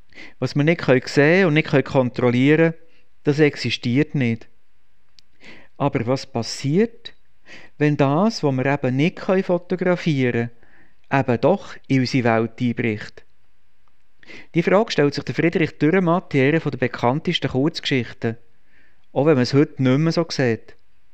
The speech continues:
Im Der Tunnel. Ein vierundzwanzigjähriger Student, gut situiert und scheinbar auch gut genährt,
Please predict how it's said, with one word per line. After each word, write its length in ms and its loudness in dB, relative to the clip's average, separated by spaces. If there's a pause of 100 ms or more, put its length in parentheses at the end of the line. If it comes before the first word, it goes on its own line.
(760)
Im 360 -2
Der 200 -2
Tunnel. 420 0 (720)
Ein 80 -8
vierundzwanzigjähriger 920 0
Student, 600 0
gut 220 2
situiert 680 0
und 180 0
scheinbar 680 2 (240)
auch 200 2
gut 360 2
genährt, 720 2